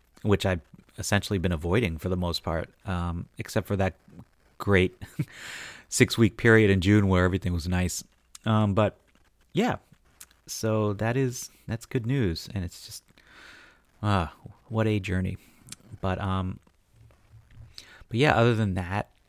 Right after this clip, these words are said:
yeah, for election day yesterday, Oliver had no school. It was an asynchronous learning day, which is kind of like,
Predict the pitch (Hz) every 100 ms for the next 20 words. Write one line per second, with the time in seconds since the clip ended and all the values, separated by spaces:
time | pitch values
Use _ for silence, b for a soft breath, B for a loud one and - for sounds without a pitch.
0 | _ _ _ - 131 - 101 85 107 -
1 | 113 113 110 107 - 101 101 101 104 104
2 | 104 98 95 92 - - 90 107 98 85
3 | 95 - 104 110 - 113 101 110 107 -
4 | 87 92 110 117 143 151 120 98 - 101
5 | 92 90